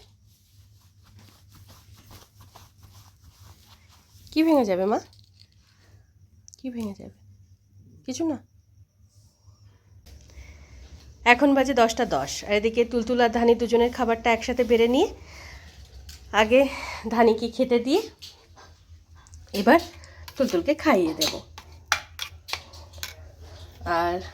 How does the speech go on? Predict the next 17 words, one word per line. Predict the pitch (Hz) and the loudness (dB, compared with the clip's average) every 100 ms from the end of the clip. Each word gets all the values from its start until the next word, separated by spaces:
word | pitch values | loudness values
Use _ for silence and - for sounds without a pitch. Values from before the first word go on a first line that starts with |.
| - 233 | 0 2
আজ | 247 - 220 | 2 0 0
দোল | 269 254 196 | 4 4 2
পূর্ণিমা, | 147 139 - - - - - - - - - - - - - - - - - - - | -8 -10 -18 -20 -16 -14 -14 -18 -20 -20 -20 -8 -2 -2 -4 -14 -20 -20 -20 -20 -10
তাই | 196 190 | -6 -2
আমার | 202 226 220 | -2 -2 -4
পক্ষ | 247 269 269 | -4 -4 -4
থেকে | 269 269 - | -4 -4 0
সকলকে | 220 233 247 269 240 | 4 4 2 -2 0
জানাই | 226 285 - - - - - - - - - - 247 | 2 0 -2 -10 -20 -20 -20 -6 -2 2 2 0 -2
দোল | 240 214 | -4 -2
পূর্ণিমার | 220 214 214 220 214 - - - - 226 | -2 0 0 -2 -4 -12 -20 -16 -4 0
অনেক | 262 254 240 | 2 2 4
অনেক | 226 226 214 | 4 4 0
আন্তরিক | 202 202 202 208 - | -2 -4 -6 -6 -8
শুভেচ্ছা | 220 208 208 - 269 | -6 -4 -4 -4 -2
আর | 196 156 | -2 -4
অভিনন্দন। | 160 165 151 151 165 | -4 -4 -4 -4 -8